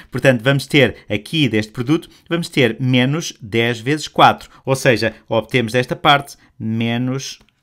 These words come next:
quarenta. E, finalmente, temos aqui este menos oito. E agora, quanto é que isto dá? Bom, quarenta e nove menos quarenta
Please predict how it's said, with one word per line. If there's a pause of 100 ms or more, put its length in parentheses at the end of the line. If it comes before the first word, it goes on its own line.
quarenta. (160)
E,
finalmente, (200)
temos
aqui
este (200)
menos
oito. (280)
E
agora,
quanto
é
que
isto
dá? (200)
Bom, (140)
quarenta
e
nove
menos
quarenta